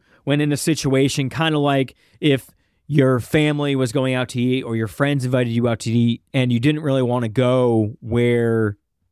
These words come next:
they were going. And so we kinda got into different ways that you could shift that energy within yourself and then not allow your energy to affect other people, not allow your,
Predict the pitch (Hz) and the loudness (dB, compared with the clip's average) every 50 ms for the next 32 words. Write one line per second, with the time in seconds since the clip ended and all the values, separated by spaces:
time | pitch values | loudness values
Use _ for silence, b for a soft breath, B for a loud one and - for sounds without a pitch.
0 | _ _ _ _ - 117 117 107 95 98 120 117 110 107 98 95 95 101 101 101 | _ _ _ _ -2 0 0 0 0 0 0 2 2 0 0 -2 -2 -4 -4 -6
1 | 90 95 - - 123 117 110 - 147 147 147 135 131 135 135 139 120 120 123 120 | -6 -8 -8 -6 -6 -4 -2 -2 0 0 0 0 -2 -2 -4 -4 -6 -6 -2 -2
2 | 131 135 - - 139 131 - 127 131 131 131 127 120 113 101 127 107 90 123 117 | -2 0 0 -2 -6 -4 0 0 2 2 2 2 0 0 -2 -6 -6 -4 -6 -6
3 | - 123 98 - - - 165 151 - - 135 123 - - 139 143 143 117 123 120 | -6 -8 -8 -6 -2 -2 -2 -2 -2 -4 -6 -6 -4 -4 -2 -2 0 0 0 0
4 | 117 127 135 131 143 131 117 107 - - 214 214 202 156 131 - - _ - 143 | 2 2 0 0 0 -2 -2 -4 -2 0 0 2 2 0 0 -2 -6 _ -4 -2
5 | 135 131 123 139 143 143 131 113 - - 139 127 127 131 131 135 139 139 139 - | -2 -2 -2 -2 -2 -2 -4 -6 -8 -8 -6 -2 0 0 2 2 0 0 -2 -4
6 | _ - 139 131 127 131 131 131 127 127 120 117 120 123 123 120 117 117 - 127 | _ -4 -4 -2 0 0 0 0 0 0 0 2 2 2 2 0 -2 -2 -4 -2
7 | 135 143 143 135 117 113 117 117 117 b b b b - - 143 139 113 - - | -2 0 0 -2 0 0 0 0 -2 b b b b -4 0 0 0 0 0 -2
8 | 147 143 - - 127 120 120 113 - 175 185 139 113 98 B B B B B 135 | -4 -4 -4 -6 -6 -4 -4 -2 0 -2 -2 -2 -4 -4 B B B B B -2
9 | 135 139 147 151 147 139 143 143 143 135 127 120 127 135 135 127 127 123 123 120 | 0 0 2 0 0 0 0 0 0 0 0 0 2 2 2 2 2 2 2 0
10 | 110 | -2